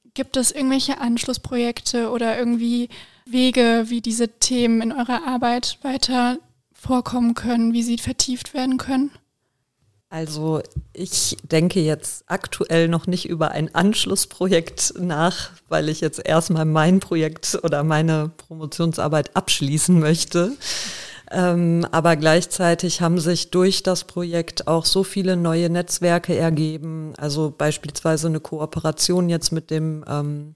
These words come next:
Speaker 2: Jugendbildungsreferat der, des Kirchenkreises Münster, wo wir eine Veranstaltungsreihe haben zum Thema Kirche wird bunt.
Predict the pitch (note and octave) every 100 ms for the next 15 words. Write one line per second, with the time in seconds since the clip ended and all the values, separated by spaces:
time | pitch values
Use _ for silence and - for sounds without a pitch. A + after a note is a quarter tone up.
0 | - E3+ G3+ F#3+ F#3+ F3+ F#3+ G3 G3 -
1 | F3+ F3 F3 E3 E3 E3 - - D#3+ D#3
2 | D#3 D3+ - E3 - F3 D#3+ D#3+ D#3+ D#3
3 | D3 - G3+ A3+ - G3 F3+ F#3 F3 F3+
4 | F3 - E3+ E3+ E3 - - E3 - E3+
5 | E3 E3+ D#3+ - D#3 D3+ D#3 D#3 D3+ D3
6 | D3+ D#3 _ _ _ _ - - E3+ E3+
7 | E3+ D#3+ D#3 D3+ D#3+ D#3+ - D#3 D3 D3+
8 | D3+ D#3+ D3+ - F#3 G3+ C4+ -